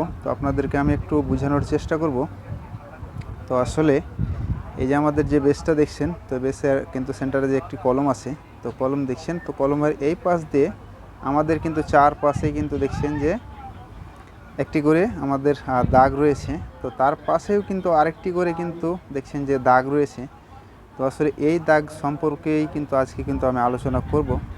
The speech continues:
তো আসলে যারা দেখবেন কিংবা যারা এই ভিডিওটি অবশ্যই দেখবেন, না দেখলে কিন্তু আপনারা হয়তোবা মিস করবেন। তার কারণ যে আমি কিন্তু যে বিষয়টি নিয়ে আজকে আলোচনা করব,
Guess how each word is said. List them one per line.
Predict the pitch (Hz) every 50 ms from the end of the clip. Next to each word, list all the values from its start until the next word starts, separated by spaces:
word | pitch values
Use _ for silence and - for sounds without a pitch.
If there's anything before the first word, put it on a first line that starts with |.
| - - - - - - - - - - -
তো | 123
আসলে | 127 131 - - 147 143 147 151 147 139
যারা | 139 139 135 139 135 135 135 135 135 135 127 - - - - 123 120 123
দেখবেন | 123 143 156 151 147 143 147 151 156 151
কিংবা | 147 - 147 135 139 135 131 131 131 131 - - - - - - - - - - - - - - - - 139
যারা | 135 131 135 135 139 139 -
এই | 151 147
ভিডিওটি | 135 131 147 151 151 156 151 147 160 151 151 156 147 - - - - - - - - - - - - - - - - - - - - - - - - - - - - - - -
অবশ্যই | - 139 147 160 156 - - - 180 175 175 175 180 180 156
দেখবেন, | 147 135 151 139 135 135 139 143 165 185 196 - - - - - - - - - - - - - - - - - - -
না | 123 123 131 135
দেখলে | 131 147 143 - - 160 151
কিন্তু | 151 156 156 147 - 156 151 151
আপনারা | 143 147 147 147 143 147 143 139
হয়তোবা | 139 147 139 - 143 143 139
মিস | 143 147 - -
করবেন। | - - 160 151 131 131 143 165 - - - -
তার | 131 127
কারণ | - 139 143 147 143 143 139
যে | 139 139
আমি | 127 123 135 147 147 143
কিন্তু | 160 156 151 - 160 151
যে | 143 156
বিষয়টি | 147 147 143 - 156 151 143 147 147
নিয়ে | 147 143 139
আজকে | 135 131 - - 131
আলোচনা | 127 127 127 127 139 139 139
করব, | 131 143 151 151 131 123 151